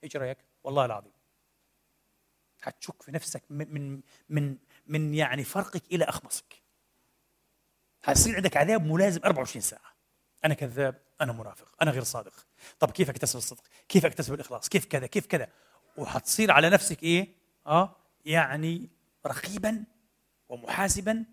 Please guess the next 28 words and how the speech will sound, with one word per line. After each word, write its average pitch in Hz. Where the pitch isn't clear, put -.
شديدًا 170
صارمًا 196
شحيحًا. 147
لأن 151
هؤلاء 196
القوم 220
يعلمونك. 147
هذا 135
الغزالي 131
وأمثاله 156
حيعلمك. 147
إذا 139
أحببت -
أن 220
تتكلم 160
فاصمت. 151
هيك -
بعلموك 226
أول 285
شيء 160
لسه. -
وأنت 220
لسه 214
تلميذ 202
صغير، 151
يقول 143
لك: 151
"انتبه، -